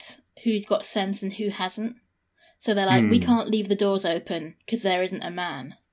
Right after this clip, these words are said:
Speaker 1: Uh, Poppy says, "Well, what about the wise men?" "How will they get in if you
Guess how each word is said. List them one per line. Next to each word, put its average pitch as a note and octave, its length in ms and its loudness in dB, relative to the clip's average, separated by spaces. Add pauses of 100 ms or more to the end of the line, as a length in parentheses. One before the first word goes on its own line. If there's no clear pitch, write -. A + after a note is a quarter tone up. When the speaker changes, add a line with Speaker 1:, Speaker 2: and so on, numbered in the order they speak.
(280)
Speaker 1:
Uh, G3 200 -2
Poppy A#3 360 0
says, F3+ 500 -6
"Well, A#3+ 140 6
what C4+ 120 6
about C4+ 160 2
the C4 80 0
wise C4+ 380 2
men?" E3+ 340 -2 (920)
"How A#3+ 180 2
will B3+ 80 4
they A#3+ 140 4
get A#3 160 2
in A#3 160 6
if G#3 160 -4
you G3 80 -8